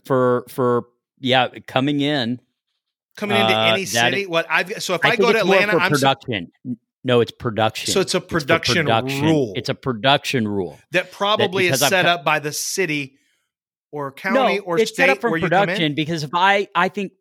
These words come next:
Speaker 1: like, so I tested, well, by the way, th-, they sent a doctor to my house to test me yesterday, and then I got a call last night,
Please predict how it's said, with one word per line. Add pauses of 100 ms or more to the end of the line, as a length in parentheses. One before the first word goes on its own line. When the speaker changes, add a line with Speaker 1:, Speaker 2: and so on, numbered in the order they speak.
Speaker 1:
like,
so
I
tested,
well,
by
the
way,
th-,
they
sent
a
doctor
to
my
house
to
test
me
yesterday, (300)
and
then (100)
I
got
a
call
last
night,